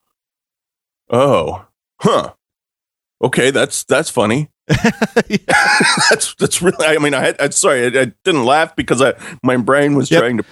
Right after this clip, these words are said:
Speaker 2: That's a
Speaker 1: percolate all the pieces <laughs> together, and I was like, "Yeah, that's funny."
Speaker 2: That's exactly what it is. It's Martin Lawrence,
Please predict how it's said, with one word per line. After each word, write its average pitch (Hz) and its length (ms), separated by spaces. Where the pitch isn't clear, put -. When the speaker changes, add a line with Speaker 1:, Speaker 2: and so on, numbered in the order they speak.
Speaker 2:
That's 160 200
a - 20
Speaker 1:
percolate 131 240
all 123 160
the 127 80
pieces 151 420
<laughs> - 0
together, 160 400
and 147 100
I 139 40
was 120 120
like, 120 260
"Yeah, 170 60
that's 156 260
funny." 160 380
Speaker 2:
That's 156 160
exactly 156 380
what 135 140
it 123 80
is. 92 280
It's 113 220
Martin 135 280
Lawrence, 120 540